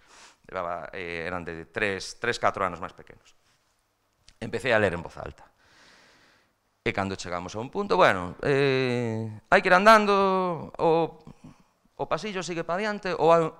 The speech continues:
unha porta dereita. Que facemos?" E dixeron eles, "Abrimos a porta." Vale, pasei a ese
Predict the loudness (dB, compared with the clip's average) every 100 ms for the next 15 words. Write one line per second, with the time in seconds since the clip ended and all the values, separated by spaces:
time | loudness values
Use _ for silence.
0 | -10 -4 -4 -2 -4 -2 -4 -4 -8 -16
1 | -20 _ _ _ _ -4 0 -2 -2 -8
2 | -10 -8 -6 -4 -4 -8 -12 -10 -8 -6
3 | -6 -6 -8 -8 _ _ -20 -20 -20 -20
4 | -20 _ _ _ _ _ _ _ -12 4
5 | 4 4 -2 -10 _ _ _ _ _ 0
6 | 0 -4 -4 -6 -6